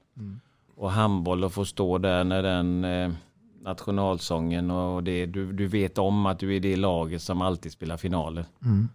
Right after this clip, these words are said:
Speaker 2: Så alla brinner för det så oerhört mycket. Så att,
Speaker 1: Mm.
Speaker 2: eh, jag tycker att, eh, de unga tjejerna, jäntorna som är där uppe, de är fantastiska på att träna.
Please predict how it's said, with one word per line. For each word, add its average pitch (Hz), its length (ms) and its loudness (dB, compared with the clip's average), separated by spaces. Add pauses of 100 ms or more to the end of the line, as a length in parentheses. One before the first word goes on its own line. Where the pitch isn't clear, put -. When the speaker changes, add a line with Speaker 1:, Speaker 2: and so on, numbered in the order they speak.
(480)
Speaker 2:
Så - 80 -12
alla 95 420 0
brinner 90 440 -2
för 87 200 -2
det 87 140 -6
så 92 160 -8
oerhört 90 460 -12
mycket. 87 400 -14 (420)
Så - 140 -16
att, 107 320 -6
Speaker 1:
Mm. 92 460 -4
Speaker 2:
eh, - 20 -10 (420)
jag - 120 -20
tycker 90 280 -4
att, 90 360 -6
eh, 87 340 0 (1040)
de 95 200 -6
unga 90 540 0 (320)
tjejerna, 87 760 -2 (1200)
jäntorna 87 720 -2
som 95 200 -4
är 90 100 -2
där 90 100 -2
uppe, 92 240 -4
de 90 220 -4
är 87 80 -4
fantastiska - 800 -6
på - 120 -16
att 80 80 -16
träna. 82 380 -6